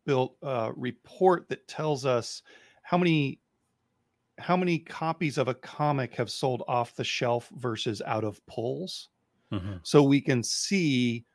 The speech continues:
Speaker 1: what the shelf sales velocity is on something versus
Speaker 2: That's
Speaker 1: the pull
Speaker 2: interesting.
Speaker 1: sales velocity. And, um, it'll, it'll be really interesting to see if this change changes that at all.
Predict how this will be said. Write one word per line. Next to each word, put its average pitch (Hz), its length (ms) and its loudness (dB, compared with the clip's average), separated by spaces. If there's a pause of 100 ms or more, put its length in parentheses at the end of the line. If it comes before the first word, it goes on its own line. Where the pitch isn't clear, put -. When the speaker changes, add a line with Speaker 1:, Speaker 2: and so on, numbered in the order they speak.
(200)
Speaker 1:
what 131 300 0
the 135 100 2
shelf 143 540 0
sales 117 420 -2
velocity 110 600 -4
is 107 160 -8
on 104 160 -8
something 107 500 -10
versus 110 420 -4
Speaker 2:
That's 95 40 -12 (100)
Speaker 1:
the 101 60 -10
pull 110 120 -4
Speaker 2:
interesting. 107 280 -4
Speaker 1:
sales 113 160 -8
velocity. - 640 -6 (500)
And, 113 640 2 (260)
um, 107 640 -4
it'll, 151 240 4
it'll 156 140 6
be 151 120 8
really 156 260 8
interesting 139 340 0
to 113 80 -2
see 127 300 -2
if 113 160 -2
this 117 340 0
change 113 840 -2 (360)
changes 123 520 4
that 110 220 2
at 101 120 -4
all. 113 360 -4